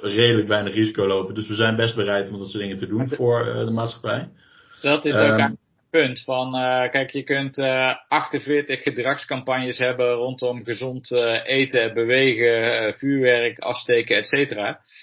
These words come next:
Speaker 2: En, eh, die hebben, eh, een beetje zin, et cetera. Maar nu is er één persconferentie, of nou, eigenlijk zijn het er twee geweest, waarbij de eerste werd gezegd, "Hou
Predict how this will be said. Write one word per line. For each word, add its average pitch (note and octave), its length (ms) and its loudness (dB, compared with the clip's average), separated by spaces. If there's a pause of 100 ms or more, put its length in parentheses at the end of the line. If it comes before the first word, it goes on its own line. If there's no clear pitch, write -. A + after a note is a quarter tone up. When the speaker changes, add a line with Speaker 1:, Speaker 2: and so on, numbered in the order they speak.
(280)
Speaker 2:
En, A#2 320 -6
eh, A2 260 -2
die A#2 180 2
hebben, B2 320 2
eh, A2+ 800 0
een A#2 80 -10
beetje B2 340 2
zin, A#2+ 300 0
et - 160 -6
cetera. B2+ 560 -2 (380)
Maar A#2+ 200 -2
nu D#3+ 440 4 (420)
is C3 240 -2
er C#3 140 0
één C#3+ 240 0
persconferentie, C3 1080 -4
of - 100 -20
nou, A#2+ 180 -2
eigenlijk B2+ 300 0
zijn C3 140 -6
het B2+ 100 -10
er A#2+ 100 -10
twee C#3 260 -2
geweest, A#2+ 340 -2
waarbij A#2+ 480 -2
de B2 220 -4
eerste C#3+ 400 -2
werd B2 140 -2
gezegd, B2+ 340 0
"Hou B2 280 2